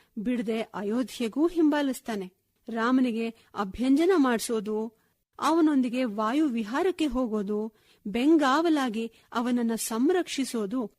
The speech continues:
ಇವೆಲ್ಲವೂ ಅವನ ಅತ್ಯಂತ ಪ್ರಿಯವಾದ ದಿನಚರಿ. ಸೀತಾಮಾತೆಯನ್ನ ಕಂಡ್ರಂತೂ ಅವನಿಗೆ ಅಪರಿಮಿತ ಭಕ್ತಿ ಮತ್ತೆ ವಾತ್ಸಲ್ಯ.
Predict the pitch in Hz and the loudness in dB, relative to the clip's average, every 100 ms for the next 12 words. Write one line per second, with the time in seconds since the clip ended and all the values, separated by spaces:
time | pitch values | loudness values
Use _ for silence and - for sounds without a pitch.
0 | _ 233 220 233 294 415 320 302 220 233 | _ -6 -2 0 2 4 2 0 0 0
1 | 233 226 226 _ - 392 370 311 - 254 | -2 -4 -10 _ 0 2 2 -2 -4 -2
2 | 302 339 285 226 185 214 254 233 180 - | 0 0 0 -2 -2 -2 -2 -4 -6 -10
3 | _ - - 381 403 427 339 320 302 285 | _ -4 4 4 6 4 4 2 0 2
4 | 262 254 247 254 285 262 208 196 311 233 | 0 0 0 4 4 2 -2 -2 -2 -4
5 | - _ _ _ - 247 240 220 226 - | -8 _ _ _ -2 0 0 0 -6 -4
6 | 214 - 330 349 311 277 240 185 233 _ | -6 -2 2 4 4 0 -6 -8 -12 _
7 | - 269 208 - 311 277 269 - 185 180 | -2 -2 -2 -4 -2 -2 -4 -6 -6 -8